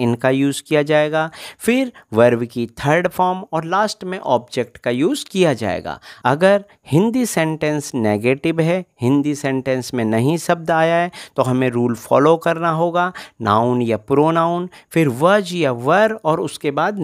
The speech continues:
not being का यूज़ किया जाएगा, फिर वर्ब की थर्ड फॉर्म का यूज़ किया जाएगा, लास्ट में ऑब्जेक्ट का यूज़ हमें करना है। अब मैं जल्दी से आपको बता देता हूँ कि was being का जो यूज़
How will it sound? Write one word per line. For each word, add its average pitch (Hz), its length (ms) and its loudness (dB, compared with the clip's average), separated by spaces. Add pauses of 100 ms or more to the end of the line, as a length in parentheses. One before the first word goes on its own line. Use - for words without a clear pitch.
(180)
not 143 380 0 (140)
being 190 400 2
का 151 80 -2
यूज़ 113 400 -6
किया 95 160 -2
जाएगा, 80 500 -6 (340)
फिर 202 240 2
वर्ब 117 360 0
की 113 220 -6 (160)
थर्ड 139 280 0
फॉर्म 165 300 0
का 170 140 -2
यूज़ 170 300 -4
किया 170 200 -4
जाएगा, 170 400 -4
लास्ट 135 420 -2
में 208 220 -2 (260)
ऑब्जेक्ट 120 520 0
का 311 260 -2 (220)
यूज़ 143 240 4
हमें 104 280 -2
करना 85 360 -8
है। 90 200 -12 (140)
अब 113 100 2
मैं 135 160 4
जल्दी 151 320 0
से 202 140 -2
आपको 196 300 -2
बता 190 260 0
देता 190 280 -4
हूँ 220 160 -2 (200)
कि 151 100 -2
was 208 380 0
being 190 340 -4
का 180 80 -4
जो 165 140 -6
यूज़ 151 340 -4